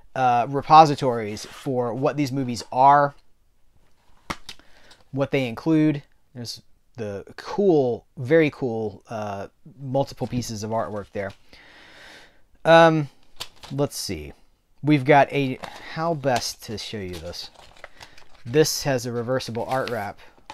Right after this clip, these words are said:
with a note, or, you know, a message from Brian Trenchard Smith.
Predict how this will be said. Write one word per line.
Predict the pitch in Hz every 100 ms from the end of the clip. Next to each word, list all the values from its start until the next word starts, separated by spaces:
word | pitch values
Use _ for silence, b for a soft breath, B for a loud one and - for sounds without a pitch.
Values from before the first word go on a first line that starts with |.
| 120
with | 117 113
a | 117
note, | 127 214 - - - -
or, | 104 107 110
you | 117
know, | 98 92 - -
a | 123
message | 135 170 120 98 -
from | - 123 110
Brian | 107 113 101
Trenchard | 101 107 - 95
Smith. | - 247